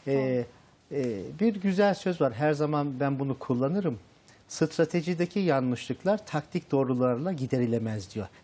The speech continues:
Speaker 2: Yani hedeflerinizi doğru
Speaker 1: Doğru
Speaker 2: noktalara
Speaker 1: koyacağız.
Speaker 2: koyacaksınız. Onun için iyi analiz edeceksiniz. Alanınızı iyi bileceksiniz. Ne fırsatlarınız var? O fırsatlara göre de,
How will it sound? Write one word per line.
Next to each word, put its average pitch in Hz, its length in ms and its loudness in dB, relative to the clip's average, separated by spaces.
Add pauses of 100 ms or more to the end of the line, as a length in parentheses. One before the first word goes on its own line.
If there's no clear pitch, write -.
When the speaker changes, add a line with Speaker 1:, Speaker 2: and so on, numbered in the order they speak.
Speaker 2:
Yani 196 180 4
hedeflerinizi 170 760 2
doğru 143 220 6
Speaker 1:
Doğru 147 100 6
Speaker 2:
noktalara 147 240 2
Speaker 1:
koyacağız. 151 280 6
Speaker 2:
koyacaksınız. 117 680 0 (260)
Onun 175 180 6
için 214 240 0
iyi 156 220 2
analiz 151 340 2
edeceksiniz. 127 720 0 (220)
Alanınızı 156 540 4
iyi 147 240 4
bileceksiniz. 196 640 0
Ne 131 100 2
fırsatlarınız 190 800 0
var? 208 160 4
O 214 80 2
fırsatlara 143 640 0
göre 143 320 4
de, 202 180 0